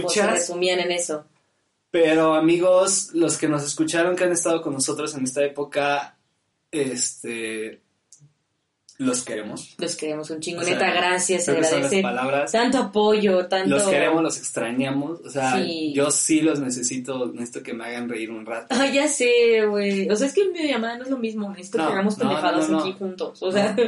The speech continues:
Speaker 1: Pero sí, y a los que no estuvieron directamente con nosotros en salones, pero de alguna u otra forma nos encontramos también en esta época.
Speaker 2: Sí.
Speaker 1: También fueron parte de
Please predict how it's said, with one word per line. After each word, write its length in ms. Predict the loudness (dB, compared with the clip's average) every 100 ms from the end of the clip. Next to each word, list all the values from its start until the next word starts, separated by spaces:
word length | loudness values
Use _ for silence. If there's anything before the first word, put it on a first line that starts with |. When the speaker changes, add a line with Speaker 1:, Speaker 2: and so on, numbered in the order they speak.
| -2 _ _ _ _ _ _ _ _
Speaker 1:
Pero 420 | 2 4 4 4
sí, 400 | 2 4 6 4 4
y 60 |
a 80 | 0
los 160 | 0 0
que 120 | 0
no 80 | 0
estuvieron 640 | 0 2 2 2 0 -4 -14 _ _
directamente 920 | -2 0 0 -2 -2 -2 -2 -2 -4 -8
con 160 | -6
nosotros 400 | -6 -6 -6 -6 -6
en 100 | -8
salones, 580 | -8 -6 -4 -4 -6 -8
pero 440 | -8 -6 -8 -10 -16 _ _ _ _ _ _ -8
de 100 | -4
alguna 360 | -2 0 0
u 40 | 0
otra 200 | -2 -4
forma 260 | -4 -6 -6
nos 220 | -6 -6
encontramos 760 | -6 -6 -4 -4 -6 -6 -10
también 280 | -10 -8 -8
en 80 | -8
esta 200 | -8 -8
época. 500 | -10 -10 -10 -10 -10 -14
Speaker 2:
Sí. 320 | -20 -14 -14 -14 -18 _
Speaker 1:
También 360 | -4 0 0
fueron 300 | 0 -2 -4
parte 360 | -4 -6 -6 -10
de 360 | -6 -6 -6